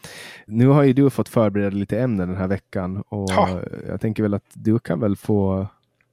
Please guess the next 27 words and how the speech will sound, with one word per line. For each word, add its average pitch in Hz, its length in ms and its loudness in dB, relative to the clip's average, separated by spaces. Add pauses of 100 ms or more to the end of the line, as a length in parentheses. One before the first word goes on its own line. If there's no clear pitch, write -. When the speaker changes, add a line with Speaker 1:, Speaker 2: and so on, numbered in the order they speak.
(100)
Speaker 1:
du 110 220 2
kan 170 140 0
väl 139 120 4
få, 113 360 0
få 110 340 0
leda, 117 480 2
ta 117 160 0
ledning, 120 520 -4 (120)
Anders? - 300 -6
Speaker 2:
Ja, 196 100 6
men 233 220 -2
det 202 140 2
passar 254 240 -2
mig 247 140 -2
ganska 202 260 0
bra, 214 240 2
för - 120 -2
jag 190 100 6
är 233 40 0
ganska 202 240 -2
nyfiken 185 480 0
på 156 120 0
att 143 80 0
höra 151 300 2
vad 139 160 0
du, 135 340 4
eh, 131 120 6